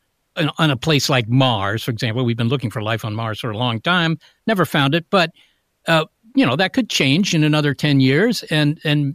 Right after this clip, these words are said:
maybe we do find life. And so when you talk about sending people to Mars, which a lot of people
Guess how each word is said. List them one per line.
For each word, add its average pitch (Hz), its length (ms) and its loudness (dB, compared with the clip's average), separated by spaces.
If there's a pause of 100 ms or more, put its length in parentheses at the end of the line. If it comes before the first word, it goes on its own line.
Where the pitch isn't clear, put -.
(120)
maybe 165 320 0
we 214 100 4
do 302 160 6
find 120 300 0
life. 101 260 -8 (420)
And 170 160 0
so 175 280 4
when 180 200 0
you 185 80 2
talk 208 240 0
about 165 360 0 (180)
sending 165 460 -2
people 160 320 -2
to 131 80 2
Mars, 143 480 0
which 139 160 -4
a 143 40 -8
lot 131 200 -4
of 110 60 -12
people 120 360 -8